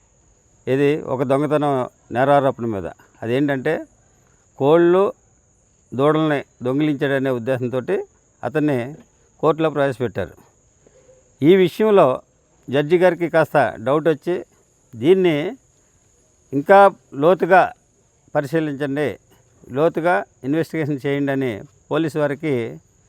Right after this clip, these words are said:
సూచనలు ఇవ్వడం జరిగింది. అయితే పోలీసు వారు ఆ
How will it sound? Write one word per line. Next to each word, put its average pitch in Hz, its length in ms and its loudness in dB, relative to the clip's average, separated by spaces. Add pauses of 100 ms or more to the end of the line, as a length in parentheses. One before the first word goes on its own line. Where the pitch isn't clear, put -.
(560)
సూచనలు 156 360 -2
ఇవ్వడం 131 260 -2
జరిగింది. 110 340 -6 (400)
అయితే 135 200 -2 (180)
పోలీసు 156 340 0
వారు 151 180 0 (1160)
ఆ 117 80 4